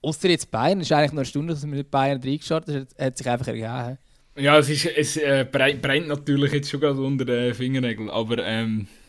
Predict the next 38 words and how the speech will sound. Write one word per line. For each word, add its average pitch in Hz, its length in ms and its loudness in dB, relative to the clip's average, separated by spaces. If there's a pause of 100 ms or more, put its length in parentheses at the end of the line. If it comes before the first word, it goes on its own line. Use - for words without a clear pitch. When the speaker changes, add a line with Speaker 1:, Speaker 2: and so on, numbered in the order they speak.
Speaker 2:
Ja, 104 300 -2 (160)
ist - 160 -10
doch 113 120 -2
auch, 104 260 2 (180)
ist - 200 -4
doch 110 80 -4
auch 107 180 4
irgendwie 107 320 4
gut 104 380 -4
so. 98 260 -6 (320)
Du 110 80 -6
weisst, 131 220 8
wir 120 60 2
sind 120 100 2
ja 120 80 6
be-, 117 200 4
heute 127 140 2
beide 131 320 2
ein 120 80 2
bisschen, 117 300 2 (540)
äh, 113 260 4
Verträumte. 127 760 2 (180)
Wir 117 160 -8
müssen, 117 300 0
wir 120 140 0
müssen 123 180 0
uns 117 140 -4
da 120 180 2
auch 127 60 4
langsam 127 340 -2
dran 113 180 -2
antasten 135 720 -2
an 123 100 -2
die 127 120 -4
Folgen, 117 440 -4
aber, 92 300 -6
äh, - 320 -12 (300)
meistens, 120 520 0